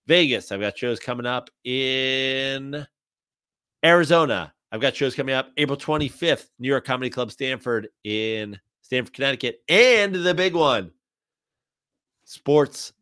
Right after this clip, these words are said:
s-, this, the All Sports Night of Comedy, rebooked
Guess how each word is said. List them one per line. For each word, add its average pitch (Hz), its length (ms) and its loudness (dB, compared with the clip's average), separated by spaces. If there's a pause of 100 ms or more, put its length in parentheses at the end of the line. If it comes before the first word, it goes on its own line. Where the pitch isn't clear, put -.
(120)
s-, - 480 -16
this, 117 280 -6
the 123 160 -2
All 156 240 6
Sports 151 460 -2
Night 139 220 -4
of 123 60 -8
Comedy, 117 500 -4
rebooked 143 1300 -2